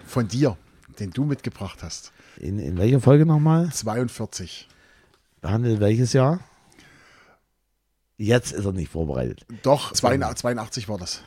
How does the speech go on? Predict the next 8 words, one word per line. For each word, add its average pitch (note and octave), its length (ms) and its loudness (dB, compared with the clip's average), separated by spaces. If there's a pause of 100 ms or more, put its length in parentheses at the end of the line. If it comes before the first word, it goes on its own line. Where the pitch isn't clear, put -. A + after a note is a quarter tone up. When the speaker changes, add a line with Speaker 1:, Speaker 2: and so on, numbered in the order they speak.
(140)
Speaker 1:
Zweiundachtzig. - 680 -14 (360)
Speaker 2:
Zweiund- G#2+ 400 -2
Speaker 1:
Zweien-, F2 160 -12
zweiundachtzig C3+ 440 -2
oder A#2+ 120 -4
dreiundachtzig G2 540 -10
war F2 60 -10
das. E2 220 -14